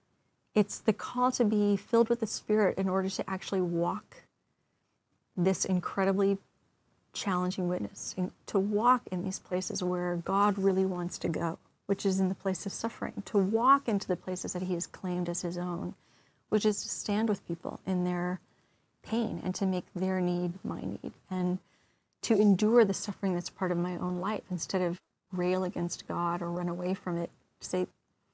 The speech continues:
"He promised that I would participate in the fellowship of his glory," but glory for him, according to John twelve, starts when he turns his face to Jerusalem and begins that final week of his life. It says,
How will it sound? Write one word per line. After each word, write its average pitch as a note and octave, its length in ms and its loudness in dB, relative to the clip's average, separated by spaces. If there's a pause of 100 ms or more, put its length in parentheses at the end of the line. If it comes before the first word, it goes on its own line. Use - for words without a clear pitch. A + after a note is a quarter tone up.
(680)
"He G#3+ 100 6
promised B3 420 2
that G3 100 0
I F#3+ 60 2
would F#3 180 0
participate F#3+ 460 -2
in - 60 -2
the F3+ 60 -2
fellowship F3 420 -4
of F3+ 100 -6
his F#3 140 -4
glory," F#3 320 0
but F#3+ 200 -4
glory G#3 380 4
for F#3 160 -4
him, F3 400 -2
according F3 400 -2
to - 120 -10
John E3+ 260 -2
twelve, E3+ 420 0 (760)
starts - 440 4
when F#3+ 100 2
he F3+ 80 2
turns F#3 300 -4
his F#3+ 140 -4
face - 280 -2
to F3 80 0
Jerusalem E3+ 720 -2 (400)
and F3 120 2
begins E3+ 720 0 (580)
that F3 260 2
final E3+ 320 -2
week F3 200 -4
of F3 120 -4
his F#3 200 -6
life. E3 260 -6 (180)
It - 80 -14
says, F#3+ 240 -6